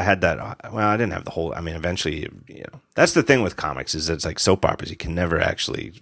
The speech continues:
they never end. Eventually, I guess they reboot 'em. But I had, like, the whole first couple years of West Coast Avengers, and I liked it. At some point in the eighties, ob-, it must have been when they started it, and I liked it because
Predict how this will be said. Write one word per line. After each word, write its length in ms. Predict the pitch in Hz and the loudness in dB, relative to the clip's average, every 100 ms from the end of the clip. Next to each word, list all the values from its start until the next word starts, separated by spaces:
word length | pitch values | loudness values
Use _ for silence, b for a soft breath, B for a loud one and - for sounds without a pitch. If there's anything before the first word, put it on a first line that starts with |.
| - - - | -20 -20 -8
they 100 | 92 | -4
never 280 | 90 82 78 | -2 -2 -4
end. 300 | 76 - - b b b b b - | -4 -8 -14 b b b b b -2
Eventually, 340 | 92 98 80 | 0 0 0
I 80 | - | -2
guess 180 | - - | -4 -4
they 140 | 69 | -4
reboot 440 | 76 73 - 73 | -4 -8 -8 -8
'em. 200 | - - - | -8 -12 -8
But 140 | - | 0
I 100 | 95 | 4
had, 200 | 135 113 | 6 4
like, 180 | 87 85 | 0 -2
the 100 | 80 | 0
whole 240 | 95 95 | 4 4
first 320 | 85 95 87 | 4 0 0
couple 240 | - 95 69 | 0 0 0
years 360 | 76 76 78 - | -2 -2 -4 -6
of 140 | - | -10
West 280 | 55 67 - | -10 -8 -4
Coast 260 | - 65 | -4 -6
Avengers, 460 | 53 50 - - - | -8 -10 -10 -12 -10
and 140 | - | -4
I 60 | 95 | 0
liked 440 | 92 104 127 143 | 4 6 6 6
it. 180 | 85 82 - b b b b b _ - | 0 -2 -8 b b b b b _ -4
At 260 | 101 - | -2 0
some 180 | 87 131 | 2 2
point 260 | - 120 73 | 4 2 2
in 60 | |
the 60 | 87 | 0
eighties, 320 | 95 87 76 | 2 2 0
ob-, 240 | 78 78 - | -2 -2 -8
it 200 | - 78 | -8 -4
must 240 | 80 78 | -4 -4
have 100 | 78 | -4
been 160 | 78 76 | -4 -4
when 140 | 71 | -6
they 80 | 65 | -6
started 420 | - 87 85 80 | -2 2 2 0
it, 160 | - - | -4 -8
and 200 | - 82 | -10 -6
I 60 | 87 | -2
liked 360 | 90 101 123 | 0 0 0
it 160 | 101 80 | -2 -4
because 760 | 87 - 92 87 85 82 80 | -6 -4 -2 0 -2 -4 -6